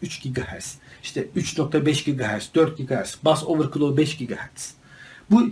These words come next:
gigahertz muhabbeti kuantum bilgisayarlarında yoktur. Kuantum bilgisayarı ışık hızı seviyesinde çalışır. Hatta bazıları ileride daha gelişmiş modellerin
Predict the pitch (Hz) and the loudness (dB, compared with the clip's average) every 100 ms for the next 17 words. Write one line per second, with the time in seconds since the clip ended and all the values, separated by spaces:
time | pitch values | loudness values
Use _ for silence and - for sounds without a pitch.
0 | - 185 175 170 196 220 240 - 180 156 | -2 0 4 6 8 8 4 4 6 6
1 | 139 131 233 - 214 208 185 165 143 156 | 2 0 0 6 8 8 4 0 -2 0
2 | 143 170 208 170 - - - _ - - | 2 6 6 6 2 -8 -20 _ -20 -20
3 | - 202 214 214 165 143 127 - 151 247 | 6 10 10 8 0 0 -4 -2 0 -2
4 | - - - 185 269 - 180 143 131 107 | -4 -12 -2 0 2 4 4 2 -2 -2
5 | 98 - 101 - 80 - - 170 - 185 | -2 -4 -6 -6 -8 -10 -6 -2 4 6
6 | 165 208 220 170 135 - 147 151 160 175 | 8 8 8 4 0 -2 0 2 2 2
7 | 143 175 170 147 - - - 135 147 208 | 2 2 2 -2 -2 -6 -2 0 4 6
8 | 240 147 | 6 2